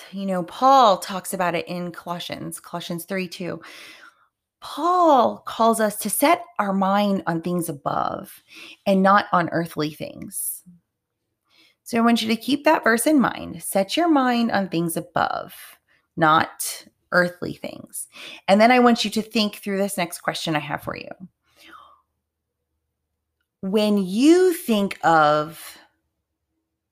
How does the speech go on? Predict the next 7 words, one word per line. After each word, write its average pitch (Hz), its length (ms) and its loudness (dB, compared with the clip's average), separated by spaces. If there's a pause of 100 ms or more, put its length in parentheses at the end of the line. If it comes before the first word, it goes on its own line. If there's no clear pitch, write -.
(180)
your 165 320 2
child 180 680 -4
or 135 120 0
your 147 220 -2
children 143 680 -6 (460)
being 160 460 0
socialized 165 1400 2